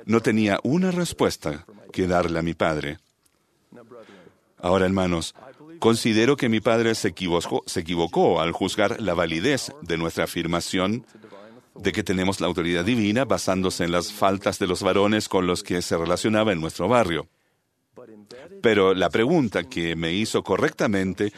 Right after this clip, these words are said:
daba por sentado que los hombres que se,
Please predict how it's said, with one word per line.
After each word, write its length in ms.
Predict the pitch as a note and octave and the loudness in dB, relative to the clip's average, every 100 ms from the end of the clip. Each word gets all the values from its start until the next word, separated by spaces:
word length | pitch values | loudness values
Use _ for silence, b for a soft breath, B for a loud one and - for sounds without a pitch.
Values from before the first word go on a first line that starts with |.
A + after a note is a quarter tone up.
| B B | B B
daba 360 | - F#2+ F#2 F#2+ | -4 0 2 2
por 220 | F#2+ F2+ | 0 -2
sentado 800 | - D#2+ D#2 D#3 C3+ F2+ D#3+ E3 E3+ B B C#3+ | -4 -6 -2 2 2 2 -2 -8 -12 B B -8
que 120 | - | -4
los 220 | E3+ - G#2 | -2 0 0
hombres 320 | G2+ G2 - | 0 0 -2
que 180 | F#2+ - | -4 -4
se, 180 | F2 | -4